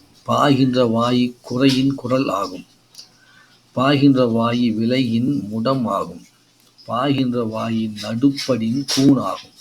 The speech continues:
பாய்கின்ற வாய் மாதர்க்கு இல்லை பாக்கிலே. அப்படின்னா, சுக்கிலத்தை செலுத்தும் வாயுவுக்கு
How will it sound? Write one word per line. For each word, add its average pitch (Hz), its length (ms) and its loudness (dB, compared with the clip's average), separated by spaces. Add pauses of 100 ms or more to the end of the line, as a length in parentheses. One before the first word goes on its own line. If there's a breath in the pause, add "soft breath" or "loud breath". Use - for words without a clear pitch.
(380 loud breath)
பாய்கின்ற 123 600 -2
வாய் 110 320 -4 (100)
மாதர்க்கு 120 600 -4
இல்லை 107 320 -8 (160)
பாக்கிலே. 90 580 -8 (960 soft breath)
அப்படின்னா, 113 440 -6 (140)
சுக்கிலத்தை 143 480 -4
செலுத்தும் 123 500 -4
வாயுவுக்கு 117 560 -4